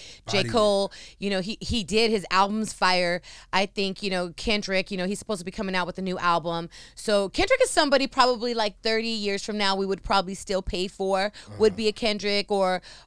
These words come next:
Speaker 1: or, or a J. Cole. But I mean, that's who I'm messing with. To me, it's the quality. It's the quality of music, and I really respect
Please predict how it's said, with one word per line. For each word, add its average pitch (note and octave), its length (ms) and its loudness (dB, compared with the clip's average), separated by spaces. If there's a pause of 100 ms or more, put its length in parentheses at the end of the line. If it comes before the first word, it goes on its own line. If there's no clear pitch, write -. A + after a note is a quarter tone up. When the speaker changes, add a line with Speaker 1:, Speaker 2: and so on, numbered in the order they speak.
Speaker 1:
or, G3 360 0
or G3 200 4
a F#3 40 -2
J. G#3 280 0
Cole. G#3+ 340 2
But G3 220 2
I G3 40 0
mean, F#3 300 -4
that's B3+ 300 0
who C4 80 -2
I'm G#3+ 100 -2
messing F#3+ 300 -6
with. F3+ 180 -6
To A#3 120 -4
me, A#3+ 240 -4
it's G#3+ 160 -10
the G3+ 100 -6
quality. - 580 -6 (360)
It's F#3+ 100 -12
the A#3 80 -8
quality F#3+ 320 2
of F3 80 -6
music, F3 320 -6
and F3+ 80 0
I F3+ 60 0
really F3+ 240 -6
respect E3+ 500 -6